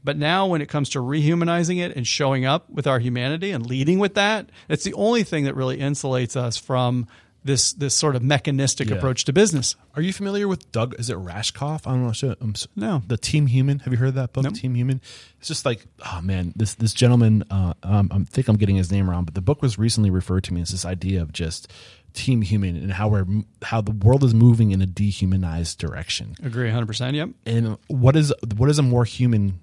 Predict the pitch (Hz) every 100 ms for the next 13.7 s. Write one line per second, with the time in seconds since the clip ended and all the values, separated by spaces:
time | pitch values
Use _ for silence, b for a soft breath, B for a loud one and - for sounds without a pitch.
0 | - 107 98 - 87 85 - - - -
1 | - _ - 127 110 120 101 - 113 -
2 | - _ - 113 135 - 113 113 110 -
3 | 131 117 117 98 - 95 - 92 82 87
4 | - 117 104 98 117 104 107 120 107 90
5 | - 92 87 80 - 85 71 92 82 -
6 | - - _ - 190 226 165 170 170 143
7 | 135 139 127 131 127 135 123 123 135 131
8 | 139 123 113 - 127 113 123 120 123 131
9 | 151 131 127 123 120 - 131 120 127 117
10 | 123 120 113 170 202 - 147 143 139 139
11 | _ _ _ _ - 165 - 143 - 156
12 | - 226 160 170 135 - 170 143 - 147
13 | 127 113 - 196 - 151